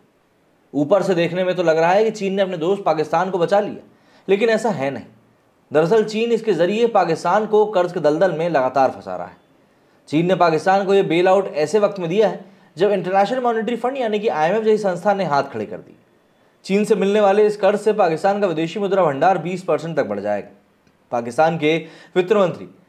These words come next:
इशाक डार ने शुक्रवार रात को ट्वीट करके बताया कि चीन ने पाकिस्तान को पाँच हज़ार आठ सौ करोड़ रुपए का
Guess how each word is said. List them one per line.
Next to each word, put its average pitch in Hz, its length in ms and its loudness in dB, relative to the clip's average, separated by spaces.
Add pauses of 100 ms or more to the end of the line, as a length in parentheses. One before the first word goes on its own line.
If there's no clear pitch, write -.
(220)
इशाक 175 260 2
डार 185 240 4
ने 247 60 -2
शुक्रवार 185 420 2
रात 190 240 2
को 208 80 0
ट्वीट 180 280 -2
करके 147 160 2
बताया 135 300 2 (160)
कि 156 60 -16
चीन 254 240 -2
ने 254 100 2
पाकिस्तान 208 520 2
को 208 180 2
पाँच 214 320 0
हज़ार 196 260 2
आठ 175 160 2
सौ 180 120 -4
करोड़ 175 240 2
रुपए 180 240 2
का 127 180 2